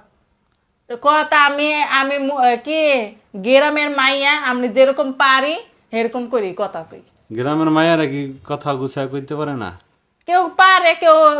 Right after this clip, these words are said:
Speaker 1: কথা কয়, কেউ
Speaker 2: আচ্ছা,
Speaker 1: পারে
Speaker 2: একটা
Speaker 1: না।
Speaker 2: কথা কই, শোনো। আমার তো আসলে কি কম, আমার ওই যে অবস্থা ভালো না, বুঝছো? আমি মানে
Speaker 1: হুম, হুম।
Speaker 2: খুবই অভাবের ভিতরে আছি।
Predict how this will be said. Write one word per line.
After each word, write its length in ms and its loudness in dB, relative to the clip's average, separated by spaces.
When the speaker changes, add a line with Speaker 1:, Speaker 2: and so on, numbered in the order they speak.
Speaker 1:
কথা 260 0
কয়, 400 0
কেউ 140 2
Speaker 2:
আচ্ছা, 120 0
Speaker 1:
পারে 140 2
Speaker 2:
একটা 160 0
Speaker 1:
না। 60 -4
Speaker 2:
কথা 240 0
কই, 140 -4
শোনো। 280 -8
আমার 240 -6
তো 100 -6
আসলে 400 -12
কি 180 -16
কম, 300 -14
আমার 260 -10
ওই 100 -10
যে 220 -14
অবস্থা 420 -10
ভালো 320 -6
না, 160 -8
বুঝছো? 300 -14
আমি 400 -10
মানে 420 -14
Speaker 1:
হুম, 180 -12
হুম। 140 -18
Speaker 2:
খুবই 500 -8
অভাবের 460 -6
ভিতরে 340 -10
আছি। 320 -12